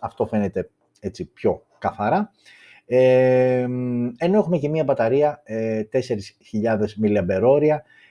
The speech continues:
με γρήγορη φόρτιση που απλά δεν μας έχει πει τα watt, μας έχει πει όμως την τεχνολογία υποστηρίζει Quick Charge τέσσερα και είναι μία συσκευή που κοστολογείται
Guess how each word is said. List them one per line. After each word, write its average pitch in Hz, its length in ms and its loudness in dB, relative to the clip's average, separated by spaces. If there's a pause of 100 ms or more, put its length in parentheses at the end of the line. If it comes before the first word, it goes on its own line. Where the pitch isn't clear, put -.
(140)
με 117 160 0
γρήγορη 131 420 4
φόρτιση 123 760 0
που 131 380 4
απλά 139 400 0
δεν 139 120 0
μας 131 180 -6
έχει 117 180 -4
πει 127 120 -4
τα 107 280 -2
watt, 131 220 4
μας 120 200 -8
έχει 110 140 -6
πει 131 60 -4
όμως 123 200 -6
την 113 60 -6
τεχνολογία 113 560 -2
υποστηρίζει 113 520 -2 (120)
Quick 117 180 2 (380)
Charge 117 240 0 (240)
τέσσερα 117 580 0 (680)
και 285 100 0
είναι 226 100 4
μία 185 140 4
συσκευή 151 380 0
που 165 80 -4
κοστολογείται 135 960 0